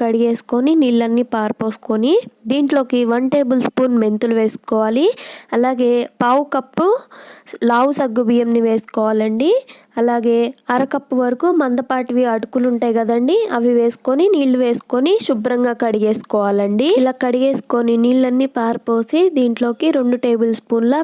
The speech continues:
పెరుగును వేసుకోవాలి. ఒక కప్పు నీళ్ళను కూడా వేసుకొని మొత్తం ఒకసారి బాగా కలుపుకోవాలండి. పెరుగు అనేది మరీ పుల్లగా ఉండకూడదు, మరీ చప్పగా ఉండకూడదండి,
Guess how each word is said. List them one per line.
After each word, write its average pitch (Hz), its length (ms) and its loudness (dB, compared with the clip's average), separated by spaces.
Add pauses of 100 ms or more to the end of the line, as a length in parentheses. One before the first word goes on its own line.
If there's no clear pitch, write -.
(120)
పెరుగును 226 400 0
వేసుకోవాలి. 214 640 -2 (140)
ఒక 254 60 -2 (100)
కప్పు - 260 -4 (120)
నీళ్ళను 247 420 0
కూడా 247 260 0
వేసుకొని 233 540 0 (260)
మొత్తం 233 280 -2 (100)
ఒకసారి 233 420 -2 (160)
బాగా 214 260 -2 (120)
కలుపుకోవాలండి. 208 920 -2 (200)
పెరుగు 226 300 0
అనేది 226 300 0 (160)
మరీ 220 180 0 (140)
పుల్లగా 220 360 -2 (100)
ఉండకూడదు, 208 600 -2 (180)
మరీ 220 220 0 (840)
చప్పగా 233 480 -2
ఉండకూడదండి, 208 720 0